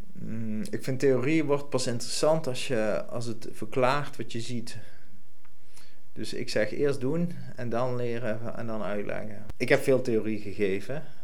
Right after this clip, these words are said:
Ehm, gewoon omdat ik zelf kennisgericht ben opgeleid natuurlijk. Ik heb een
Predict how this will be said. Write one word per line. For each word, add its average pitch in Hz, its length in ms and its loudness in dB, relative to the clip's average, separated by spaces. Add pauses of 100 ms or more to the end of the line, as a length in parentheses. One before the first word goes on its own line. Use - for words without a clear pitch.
(340)
Ehm, - 540 -2 (1700)
gewoon 95 500 0
omdat 92 320 0
ik - 260 -2 (800)
zelf 82 280 0
kennisgericht 95 600 -2
ben 85 140 -2
opgeleid 92 540 0
natuurlijk. 92 420 -2 (100)
Ik - 60 0
heb - 160 -2
een 62 160 0